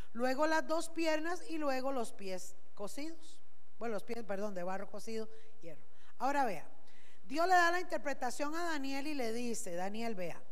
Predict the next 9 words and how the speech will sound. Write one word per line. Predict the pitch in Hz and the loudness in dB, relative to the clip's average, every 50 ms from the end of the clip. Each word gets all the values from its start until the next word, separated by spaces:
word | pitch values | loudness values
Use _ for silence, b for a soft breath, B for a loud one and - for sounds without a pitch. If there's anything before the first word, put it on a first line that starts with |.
| B B B B B B - | B B B B B B -2
esta | 226 269 - 349 349 | -2 -2 -2 -2 0
cabeza | - 370 330 285 285 285 294 - 330 311 302 | 2 2 4 4 4 2 2 2 2 2 2
de | 277 233 | 2 2
oro | 226 233 254 254 262 269 294 320 | 2 4 4 2 2 2 2 0
que | - - | 0 0
usted | 240 214 - - 220 220 214 | -2 -2 -2 -2 -2 -2 -2
ve | 185 254 254 | 0 0 0
aquí | 254 254 254 233 220 208 202 | 0 0 0 -2 -2 -2 -2
representa | 202 214 269 311 339 349 330 320 294 277 254 - - - 339 349 370 349 269 226 202 - - 208 202 226 | -2 0 2 2 2 2 2 0 0 0 0 -2 0 2 2 2 4 2 0 -2 -2 -2 -2 0 0 0